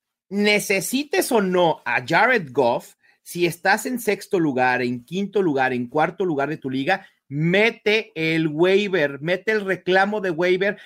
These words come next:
para prevenir que alguien más vaya por Jared Goff. Preferible que tú tengas a Jared Goff en la banca que a que lo tengas, que lo tenga tu rival enfrentando, eh, contra ti. Así que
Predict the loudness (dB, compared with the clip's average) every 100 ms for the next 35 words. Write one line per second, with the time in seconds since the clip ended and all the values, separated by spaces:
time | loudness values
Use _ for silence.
0 | _ 2 4 4 2 -2 0 0 2 2
1 | 2 0 2 4 4 2 0 2 4 2
2 | 2 -2 _ _ -2 2 2 2 -2 -4
3 | -2 0 0 -2 2 2 2 -6 _ _
4 | -4 -4 -2 -2 -2 -4 -2 -4 -6 -6
5 | -4 -2 -4 -4 -4 0 0 0 -2 -2
6 | _ -2 -2 0 2 2 0 -2 -4 -6
7 | _ _ -2 0 0 0 -2 -2 0 -2
8 | -4 _ _ _ _ _ _ -2 -2 0
9 | 0 -2 -2 -2 2 2 0 -8 -8 -8
10 | -6 -6 -4 -8 -10 _ _ _ _ -6
11 | -4 -2 -6 -10 -12 -10 -10 -10 -12 -12
12 | -10 -6 -6